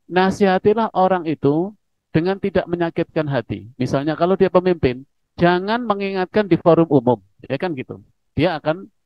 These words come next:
dia akan marah, dia akan, karena harga dirinya terlalu tinggi untuk ditegur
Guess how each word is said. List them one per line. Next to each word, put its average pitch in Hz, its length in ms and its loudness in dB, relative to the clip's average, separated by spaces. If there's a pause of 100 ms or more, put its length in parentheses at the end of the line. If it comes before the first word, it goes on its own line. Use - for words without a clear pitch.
(400)
dia 139 160 0
akan 143 160 -4
marah, 147 360 -2 (440)
dia 151 320 0
akan, 151 320 -6 (240)
karena 185 160 4
harga 196 320 6
dirinya 208 320 0
terlalu 220 240 8
tinggi 214 320 2
untuk 165 240 4
ditegur 170 480 6